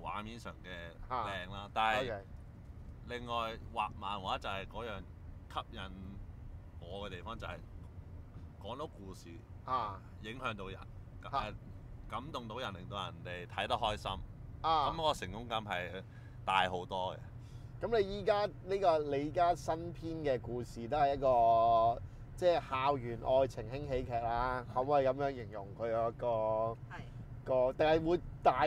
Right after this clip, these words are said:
Speaker 2: 變向變做驚慄㗎？會唔會啊？
Speaker 1: 誒，都寫愛情啦。
Speaker 2: <laughs> OK，噉係咪就係你有啲故事想關於愛情，你要，你要透過畫畫嚟去分享呢？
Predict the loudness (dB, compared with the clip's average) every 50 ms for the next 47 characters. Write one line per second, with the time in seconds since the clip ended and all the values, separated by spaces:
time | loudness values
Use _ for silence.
0 | 4 2 0 -4 -2 0 2 4 2 2 2 0 -2 -2 -2 -2 0 2 2 2
1 | 2 -2 0 2 2 2 4 4 2 2 4 4 4 4 2 2 2 0 0 2
2 | 2 2 2 2 2 0 0 0 0 2 0 0 0 0 0 0 0 2 2 2
3 | 0 0 -2 -4 -6 -6 -2 -2 -4 -4 -2 -4 -4 -2 0 0 0 2 4 4
4 | 4 4 2 0 -4 -6 -8 -8 -10 -10 -8 -6 -6 -6 -8 -8 0 2 4 4
5 | 4 4 2 0 -2 -6 -12 -14 -14 -14 -12 0 0 2 4 4 4 6 6 4
6 | 6 8 8 10 10 8 8 6 6 8 6 6 4 0 0 -2 -6 -10 -12 -6
7 | -2 0 0 2 0 0 0 0 2 4 4 2 4 4 4 4 4 4 2 4
8 | 4 4 4 2 0 -6 -8 -4 -4 -4 -2 -2 0 0 2 2 2 2 2 2
9 | 2 2 2 2 2 0 0 2 4 4 4 4 4 4 4 4 4 2 -2 -8
10 | -14 -14 -12 -12 -8 0 0 0 0 0 0 2 4 6 8 8 8 6 6 4
11 | 4 6 6 6 6 6 2 0 0 0 0 -2 -2